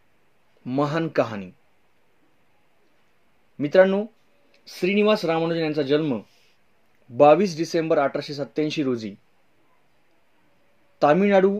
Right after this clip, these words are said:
राज्यामधील तंजावर जिल्ह्यामधील कुंभकोणमजवळ असलेल्या इरोड या गावी झाला. त्यांचे वडील कुप्पू स्वामी श्रीनिवास हे एका साडीच्या दुकानात हिशोब ठेवण्याचे काम करायचे,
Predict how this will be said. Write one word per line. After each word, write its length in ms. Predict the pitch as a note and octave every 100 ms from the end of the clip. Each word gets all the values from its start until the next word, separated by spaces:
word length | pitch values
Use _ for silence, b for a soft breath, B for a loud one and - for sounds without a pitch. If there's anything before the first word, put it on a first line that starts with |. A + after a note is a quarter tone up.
| -
राज्यामधील 680 | - C#3+ C#3 D3+ D3 C3 A2 - D3
तंजावर 440 | C#3+ C#3+ D#3 D#3
जिल्ह्यामधील 580 | C#3 C#3 C#3+ C#3 A#2 G2 - _ _ _ _ _ _ -
कुंभकोणमजवळ 920 | G3+ G3+ A#3+ G3+ E3+ F3 E3 D#3+ D3
असलेल्या 380 | C3 C#3+ B2+ G2 _ _ _ _ _ D3
इरोड 380 | E3+ G3 D#3 A2 _ _
या 200 | C3+ D#3
गावी 280 | C#3 C3 B2
झाला. 200 | G#2+ F#2+ - _ _ _ _ _ _ _ _ _ _ _ _ _ _ _ _ _
त्यांचे 300 | D#3 F3 G3+
वडील 380 | E3+ F3+ E3 B2+ - _ _ _ _ _
कुप्पू 400 | - G3+ - B3
स्वामी 320 | A3+ G3 F3+ F3
श्रीनिवास 680 | D#3+ D#3+ D3+ B2+ G#2+ - - _ _ _ _ _ _ _ _ _ D3
हे 80 |
एका 220 | D#3+ E3 F3+
साडीच्या 520 | - D#3 F3 F#3 F#3+
दुकानात 400 | D3+ E3 D#3 A2 - _ _ _ _
हिशोब 300 | D3+ D3+ G#3+ -
ठेवण्याचे 360 | C#3 C#3 C3 B2+
काम 220 | A#2+ A#2
करायचे, 380 | G#2+ G2+ -